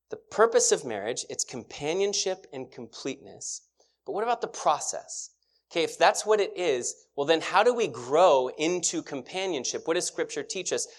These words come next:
So this is the, the fourth thing out of the handful of them, and that's the process of marriage. The process of marriage, if you look at Ephesians five, which we read, the process of marriage is gonna be self-sacrificial love.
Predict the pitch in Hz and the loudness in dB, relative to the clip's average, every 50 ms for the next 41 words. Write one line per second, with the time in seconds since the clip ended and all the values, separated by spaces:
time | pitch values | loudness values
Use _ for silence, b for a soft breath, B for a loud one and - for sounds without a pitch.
0 | B B B - 180 175 151 175 196 - 202 170 147 160 156 143 - - 139 131 | B B B -2 -2 0 2 2 2 4 2 4 6 6 6 6 6 4 0 -2
1 | - - - 175 175 190 190 - - - 185 180 185 175 147 151 147 139 139 131 | -2 0 4 4 6 6 4 0 -4 -4 -2 -2 0 0 2 2 2 2 0 0
2 | 135 151 147 156 156 - 180 170 170 165 165 175 185 180 B B B B - 143 | 0 -2 -2 -2 -2 -2 -2 -2 -2 0 -2 -2 -2 -4 B B B B -2 -2
3 | 156 170 - - 180 165 165 - - 160 156 151 - 160 - - - 113 - 113 | 0 0 2 2 0 0 0 0 0 0 0 2 0 -2 -2 -2 -4 -6 -8 -10
4 | 95 - - - - b b b b b b _ - 151 151 - - 202 226 294 | -12 -12 -14 -16 -18 b b b b b b _ -2 -2 -2 2 6 8 8 8
5 | 302 - 302 262 - - 226 175 156 139 127 127 135 135 139 - - 143 139 147 | 8 6 4 2 4 4 4 4 2 0 -2 -2 -2 -4 -6 -6 -6 -4 0 0
6 | 180 170 - 220 220 - - 175 165 156 165 160 147 - - 127 123 123 139 - | 0 0 2 0 0 -2 -2 -6 -6 -4 -4 -4 -2 2 4 4 4 4 0 -2
7 | - - 151 139 120 117 113 117 120 B B B B _ 175 175 - - - 196 | -2 -4 -4 -2 0 0 0 0 -2 B B B B _ -8 -8 -2 4 8 8
8 | 208 220 - 294 269 - 269 208 160 143 135 139 143 143 151 135 - 165 165 151 | 8 8 4 0 0 0 0 0 0 0 0 0 0 -2 -4 -2 -2 -2 -2 -2
9 | 156 151 - - - 151 147 - - - 147 143 - 147 131 - 147 - - - | -2 -2 -2 0 0 0 0 0 -2 -2 -2 -2 -2 -6 -6 -6 -8 -6 -6 -6
10 | 110 107 101 92 73 - | -6 -6 -6 -8 -8 -10